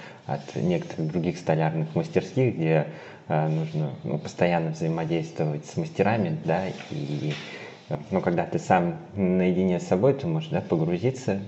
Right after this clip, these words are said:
оценить эти детали какие-то, которые у тебя в голове блуждают хаотично,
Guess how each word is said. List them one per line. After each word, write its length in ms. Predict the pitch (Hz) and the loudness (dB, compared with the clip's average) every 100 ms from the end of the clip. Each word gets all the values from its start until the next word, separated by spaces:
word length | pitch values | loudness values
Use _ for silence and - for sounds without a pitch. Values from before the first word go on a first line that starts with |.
| - | -6
оценить 500 | - - 87 80 - | -6 -2 -2 -2 -6
эти 100 | - - | -6 -4
детали 320 | - 127 135 | 4 4 4
какие-то, 360 | 117 - 95 - | -2 -2 -4 0
которые 340 | - 92 85 | -2 0 -2
у 20 | |
тебя 100 | 90 | 0
в 80 | 87 | 2
голове 400 | 87 90 87 85 85 78 | 4 4 4 2 0 -2
блуждают 640 | 90 95 90 85 85 82 - | 0 2 2 0 0 0 0
хаотично, 520 | 80 78 80 - - | 0 0 -2 -2 -6